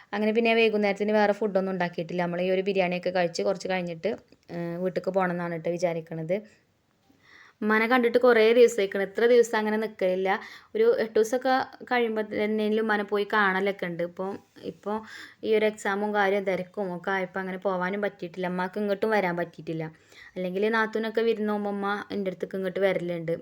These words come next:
ഇപ്പൊ ഇപ്രാവശ്യം ഉമ്മാൻ്റെ ഉമ്മാൻ്റെ അടുത്തേക്ക് ഇനി പോയിനത്. അപ്പൊ അങ്ങനെ, അങ്ങനെയും കാണാൻ പറ്റിയില്ല. അപ്പൊ എന്തായാലും വേഗം ഫുഡ് കഴിച്ചിട്ട് നമുക്ക് വീട്ടിൽ പോവാം അല്ലേ? നമുക്ക് വീട്ടിലേക്ക് പോവാന്ന് പറഞ്ഞാല്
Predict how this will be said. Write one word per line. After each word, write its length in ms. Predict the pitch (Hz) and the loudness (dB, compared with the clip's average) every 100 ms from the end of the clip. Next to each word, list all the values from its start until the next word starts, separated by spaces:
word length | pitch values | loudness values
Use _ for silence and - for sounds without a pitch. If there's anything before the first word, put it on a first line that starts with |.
| _ | _
ഇപ്പൊ 160 | 170 180 | -8 -8
ഇപ്രാവശ്യം 560 | 180 185 185 - 196 208 - - - _ | -4 -4 -2 -4 -8 -10 -18 -20 -20 _
ഉമ്മാൻ്റെ 340 | 196 190 190 | -6 -4 -2
ഉമ്മാൻ്റെ 280 | 196 180 175 | -2 -2 -4
അടുത്തേക്ക് 240 | 165 170 185 | -6 -4 -4
ഇനി 160 | 185 | -4
പോയിനത്. 500 | 180 165 156 156 151 160 - _ _ | 0 0 0 -4 -4 -6 -8 _ _
അപ്പൊ 260 | 165 160 175 | -14 -10 -10
അങ്ങനെ, 320 | 175 175 180 214 214 _ _ | -8 -8 -8 -8 -12 _ _
അങ്ങനെയും 320 | 202 202 220 | -10 -6 -2
കാണാൻ 240 | 214 185 180 | 0 0 -2
പറ്റിയില്ല. 340 | 165 165 165 | -6 -6 -8
അപ്പൊ 140 | 165 175 | -6 -6
എന്തായാലും 360 | 175 180 185 | -2 -2 0
വേഗം 360 | 190 190 190 196 | 0 0 -2 -6
ഫുഡ് 240 | 190 180 | -6 -2
കഴിച്ചിട്ട് 360 | 185 185 175 202 | -2 -2 -6 -6
നമുക്ക് 300 | 180 175 - - - - - - | -8 -2 -2 -2 -14 -20 -20 0
വീട്ടിൽ 260 | 220 220 | 2 2
പോവാം 280 | - 180 170 | 0 -2 -2
അല്ലേ? 200 | 170 175 165 - - - - _ - | -2 -4 -6 -20 -20 -20 -20 _ -6
നമുക്ക് 300 | 208 202 269 | -6 0 4
വീട്ടിലേക്ക് 440 | 269 247 240 240 254 | 8 8 6 2 4
പോവാന്ന് 400 | 262 254 247 247 | 6 6 6 4
പറഞ്ഞാല് 420 | 233 220 214 | 2 2 4